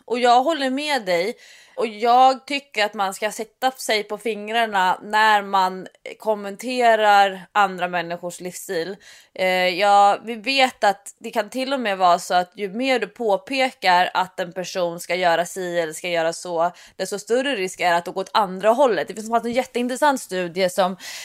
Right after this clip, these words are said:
var lite på tapeten för några veckor sedan. Det kanske är några av Träningspodden-lyssnarna som läste om den. Det blev en liten rubrik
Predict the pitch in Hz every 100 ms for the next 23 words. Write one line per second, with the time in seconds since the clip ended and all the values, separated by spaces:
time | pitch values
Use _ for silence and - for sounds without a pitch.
0 | - - 202 190 190 175 196 196 202 180
1 | 175 175 196 202 247 - 302 226 156 165
2 | 190 220 240 226 202 175 165 175 170 175
3 | 180 180 180 180 170 170 180 202 196 180
4 | - - 214 202 165 139 165 190 165 190
5 | 175 175 - 190 190 185 202 277 170 185
6 | - -